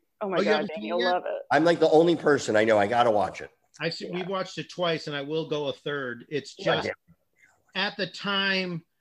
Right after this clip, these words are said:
Speaker 2: for your soul and what you needed, like, you expect it to be this jaded, like, comedy, and he's gonna be,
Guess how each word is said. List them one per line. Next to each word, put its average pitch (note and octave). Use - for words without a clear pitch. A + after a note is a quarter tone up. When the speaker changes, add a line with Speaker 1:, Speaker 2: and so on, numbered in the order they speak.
Speaker 2:
for F#3
your D3+
soul F3+
and D#3
what F3+
you D3+
needed, D#3
like, C#3+
you D3+
expect E3
it F3
to -
be E3
this D3+
jaded, B2+
like, C3
comedy, C#3
and A#2
he's B2
gonna C3
be, B2